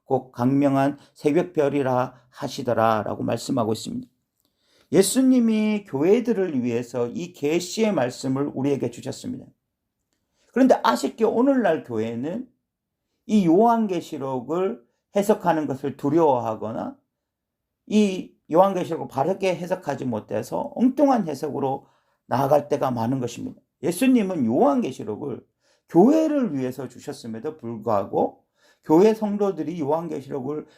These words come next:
외면하는 일이 비일비재하게 일어나는 것입니다. 그래서 엉뚱한 것을 주인으로 섬기며 살아가는 거야.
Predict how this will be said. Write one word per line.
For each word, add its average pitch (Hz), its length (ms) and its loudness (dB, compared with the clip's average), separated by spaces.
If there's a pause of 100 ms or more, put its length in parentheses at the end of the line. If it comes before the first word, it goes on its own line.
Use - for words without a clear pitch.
외면하는 156 720 4
일이 160 400 -6 (200)
비일비재하게 196 800 2
일어나는 120 400 -6
것입니다. - 400 -14 (340)
그래서 220 320 2 (200)
엉뚱한 294 680 4
것을 123 440 -6 (200)
주인으로 156 580 -2
섬기며 127 640 0 (100)
살아가는 123 520 -6
거야. - 300 -14